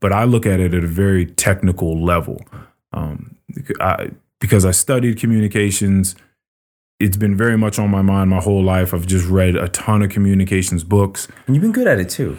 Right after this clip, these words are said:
Speaker 2: Like, it just, like, communicating with people and just having a conversation, you know, like,
Speaker 1: Yeah.
Speaker 2: you're good at this.
Speaker 1: Mm-hmm. Well, I mean, yeah, I think it's, a lot of it was something I just wanted to do. I think there were a lot of things in my life that sort of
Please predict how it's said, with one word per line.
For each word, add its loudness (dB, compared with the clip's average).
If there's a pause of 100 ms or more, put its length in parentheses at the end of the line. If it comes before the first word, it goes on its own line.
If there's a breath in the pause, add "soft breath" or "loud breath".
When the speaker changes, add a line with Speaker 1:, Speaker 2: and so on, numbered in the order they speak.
Speaker 2:
Like, -4
it -4
just, -2
like, -4
communicating 0
with -2
people -4
and -4
just -4
having -2
a -6
conversation, -8
you -8
know, -6
like, -8
Speaker 1:
Yeah. 2
Speaker 2:
you're -4
good 0
at -6
this. -8
Speaker 1:
Mm-hmm. 0 (320)
Well, 4
I 2
mean, 2
yeah, 2
I 2
think 0
it's, 0
a 2
lot 2
of -2
it 0
was 0 (400)
something 2
I 2
just 2
wanted 2
to -2
do. 2
I 0
think 0
there 2
were 2
a 2
lot 2
of -4
things 2
in 2
my 0
life -2
that -4
sort -2
of -6